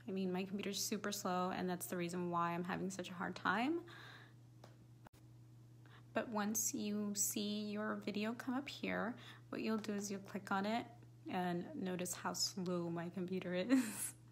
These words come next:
This is really embarrassing. And you will just, so once you're here, what you'll do is you will hit the share button down here, which is a little boxy looking thing with the arrow pointing up,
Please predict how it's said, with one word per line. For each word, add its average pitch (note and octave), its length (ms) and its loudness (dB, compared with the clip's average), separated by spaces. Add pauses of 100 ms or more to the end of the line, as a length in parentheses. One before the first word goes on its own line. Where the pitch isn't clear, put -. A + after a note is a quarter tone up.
(720)
This G3+ 140 -6
is G3 240 0
really F3+ 240 0
embarrassing. F3 580 -2 (720)
And G3 400 2
you G3 520 -2
will F#3+ 500 0 (200)
just, - 420 -4 (1160)
so - 200 0
once G3+ 320 0
you're D4+ 100 4
here, A3+ 440 0 (100)
what - 160 -2
you'll B3 160 2
do G#3 340 0 (240)
is G3+ 300 0
you F#3+ 160 0
will F#3 140 0
hit G3 280 -6
the C4+ 80 -2
share F3 300 0
button G#3 380 2 (100)
down F#3+ 160 2
here, F3+ 320 0
which - 180 -2
is G3+ 160 -4
a G#3+ 40 -2
little G#3+ 280 0
boxy G#3+ 580 -4
looking G#3+ 360 -2
thing A3 280 0 (420)
with G#3+ 120 0
the - 180 -2
arrow G3+ 340 0 (180)
pointing G#3+ 340 0
up, - 260 -4